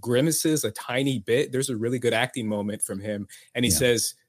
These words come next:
Speaker 1: "They'll have no choice. They'll, they'll have no choice but to," is what
Speaker 2: Right.
Speaker 1: he says. He doesn't say, like, "Of course," or, like, "Yes." He literally says, "I, I guess they'll have no choice. Like, even I won't have a choice to accept you as the queen." And that's a little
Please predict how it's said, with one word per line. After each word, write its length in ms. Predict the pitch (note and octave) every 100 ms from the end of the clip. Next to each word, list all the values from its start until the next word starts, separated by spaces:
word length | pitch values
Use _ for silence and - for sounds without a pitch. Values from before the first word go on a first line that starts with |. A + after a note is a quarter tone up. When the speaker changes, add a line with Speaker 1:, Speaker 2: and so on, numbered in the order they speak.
| _ -
Speaker 1:
"They'll 160 | B2
have 200 | A#2 C3
no 140 | B2 A2+
choice. 680 | - C3+ G#2 - - - -
They'll, 120 | A2
they'll 80 | A2+
have 200 | C3+ B2
no 100 | A#2
choice 260 | - B2
but 240 | - C3+ -
to," 220 | - G2 _ - _
is 120 | A#2
what 60 | A#2
Speaker 2:
Right. 60 | G#2+
Speaker 1:
he 60 |
says. 360 | G2+ G#2 G2+ F#2+
He 100 | B2
doesn't 320 | C#3 C3 C3
say, 400 | - - B2 A#2+
like, 220 | G#2+ G#2 G2+
"Of 100 | -
course," 480 | - D3 C3 -
or, 200 | A2 G2+
like, 200 | G2+ G2+ A2
"Yes." 460 | B2 C#3 C3 - G#2 - _
He 160 | C3 B2+
literally 400 | B2+ B2+ B2 A#2+
says, 340 | - A#2 G#2+ - _ -
"I, 80 | F#2 _ _ _ _
I 100 | G2
guess 360 | A2 C3 A#2+ -
they'll 140 | A#2
have 160 | C3+ B2
no 140 | A#2
choice. 500 | - C#3+ A2+ F#2 -
Like, 220 | G#2 - - - _ _
even 240 | D3 C#3
I 180 | B2+ C#3+
won't 240 | C3 B2 A2+
have 160 | A#2
a 60 | G2+
choice 360 | - A2+ G2+ -
to 100 | G#2
accept 480 | - C3 A2 _
you 120 | A#2 G#2
as 140 | G2
the 80 | G2+
queen." 400 | - D#3+ D#3 A#2+
And 100 | G2+
that's 220 | C3 D3+
a 60 | C3+
little 300 | C#3+ E3+